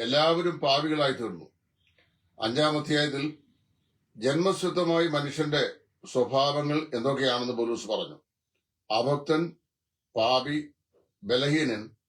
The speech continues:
ദൈവത്തിന്റെ ശത്രു. ഇതാണ് ഓരോ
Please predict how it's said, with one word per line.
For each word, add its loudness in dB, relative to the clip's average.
ദൈവത്തിന്റെ 2
ശത്രു. -4
ഇതാണ് 2
ഓരോ 4